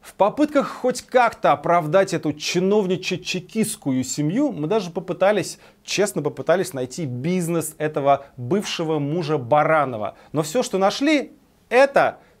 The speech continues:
транспортная фирма, которая занималась перевозками военных грузов для Министерства обороны, где советником министра работал, я напоминаю, наш Медоев-старший. С две тысячи четырнадцатого года, когда супруги развелись,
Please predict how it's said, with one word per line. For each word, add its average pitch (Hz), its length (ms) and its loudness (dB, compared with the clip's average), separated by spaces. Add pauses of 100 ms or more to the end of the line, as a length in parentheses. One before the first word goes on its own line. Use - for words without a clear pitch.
транспортная 233 640 4
фирма, 196 460 2 (120)
которая 165 340 2
занималась 175 520 2
перевозками 226 600 2
военных 180 680 -2
грузов 185 440 0
для 135 200 -2
Министерства 156 560 0
обороны, 202 500 2 (220)
где 147 180 2
советником 247 640 2
министра 240 420 2
работал, 214 420 4
я 175 120 4
напоминаю, 180 640 2 (180)
наш 165 440 0
Медоев-старший. 151 920 2 (240)
С - 60 -16
две 139 140 -4
тысячи - 240 -4
четырнадцатого 220 520 0
года, 147 220 0
когда 147 200 -2
супруги 190 460 -4
развелись, 202 640 2